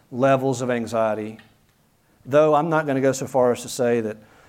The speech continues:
um, within, this sermon doesn't apply even to those situations. But we carry around our anxiety if we're not helpless,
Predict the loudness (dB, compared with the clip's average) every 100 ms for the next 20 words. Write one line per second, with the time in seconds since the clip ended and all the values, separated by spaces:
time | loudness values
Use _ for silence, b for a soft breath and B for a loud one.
0 | b b b b b b -12 -8 -8 -8
1 | -8 -2 -2 -2 -4 -2 0 0 2 0
2 | 0 -6 0 2 2 0 -2 -2 -2 -2
3 | -6 -16 -18 -18 -20 -20 -6 -4 -4 -8
4 | b b b b b b _ _ _ _
5 | _ _ _ _ _ _ _ _ _ b
6 | b b b b b b b _ _ _
7 | _ -14 -12 2 4 6 4 4 4 4
8 | 2 -2 -4 -4 -8 -18 _ _ _ _
9 | _ _ _ -16 -10 -4 -2 -2 -4 -10
10 | -14 -18 -20